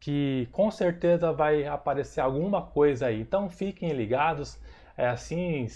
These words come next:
que eu tiver alguma novidade, eu também vou tentar deixar vocês cientes aí, beleza? Tamo junto aí, galera. Fiquem com Deus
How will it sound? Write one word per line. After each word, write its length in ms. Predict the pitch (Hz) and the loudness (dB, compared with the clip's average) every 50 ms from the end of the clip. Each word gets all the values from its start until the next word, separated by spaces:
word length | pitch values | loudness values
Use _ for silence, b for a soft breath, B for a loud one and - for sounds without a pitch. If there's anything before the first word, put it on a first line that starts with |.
| - - - - - - - | -12 -20 -20 -20 -16 -8 -2
que 80 | 143 | -2
eu 60 | 143 | -2
tiver 260 | 139 - - 127 120 135 | -2 -2 -6 -2 0 0
alguma 300 | 131 131 135 143 135 131 | 0 0 0 -4 -4 -2
novidade, 500 | 135 131 113 110 104 120 120 131 143 135 | -4 -2 -4 -4 -4 -2 -2 0 0 -2
eu 80 | 123 | -2
também 280 | - 131 117 120 135 131 | -4 -4 -4 -4 -4 -4
vou 140 | 120 131 127 | -4 -4 -4
tentar 560 | - 131 120 120 - 135 127 127 120 120 - b b b b b b b b | -4 -6 -8 -4 -4 -4 -4 -4 -6 -8 -12 b b b b b b b b
deixar 360 | - 120 117 120 - 131 127 | -4 -4 -4 -2 0 0 0
vocês 680 | 123 127 120 120 - 135 127 127 123 - - - - - - | 0 -2 -4 -4 -2 -2 -2 -2 -4 -8 -12 -18 -20 -20 -16
cientes 600 | - - 208 180 143 135 151 151 143 - 139 123 | -8 -6 -4 -2 -2 -2 -2 -4 -4 -4 -2 0
aí, 200 | 147 127 101 95 | 2 2 0 0
beleza? 560 | 95 101 107 131 170 185 175 143 123 101 - - - - B B B B B B - | -2 -4 0 2 4 4 4 2 0 -4 -6 -10 -12 -12 B B B B B B -2
Tamo 280 | - 175 190 190 160 135 | 2 2 2 4 2 0
junto 340 | 110 107 143 160 160 - 135 | -2 -2 -2 -2 -2 0 2
aí, 140 | 135 143 135 | 2 4 4
galera. 380 | 127 123 135 143 143 143 131 | 4 4 4 4 2 2 0
Fiquem 500 | 127 - - - 202 226 226 - 180 175 | -2 -6 -6 -2 -2 -2 -2 -2 -6 -6
com 180 | 175 160 135 113 | -4 -4 -4 -2
Deus 560 | 107 123 135 143 143 135 120 - - - | -2 0 0 0 -2 -2 -6 -8 -14 -20